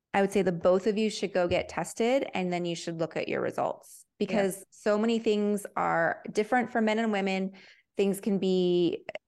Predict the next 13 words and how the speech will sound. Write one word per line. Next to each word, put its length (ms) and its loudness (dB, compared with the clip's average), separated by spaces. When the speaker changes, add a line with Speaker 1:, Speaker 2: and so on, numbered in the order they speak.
Speaker 1:
asymptomatic, 960 2
and 160 0
herpes 360 2
can 200 0
be 100 2
dormant, 440 2
and 140 2
you, 300 0
you 140 -2
may 100 -2
be 120 -2
like, 100 -4
"I, 180 -2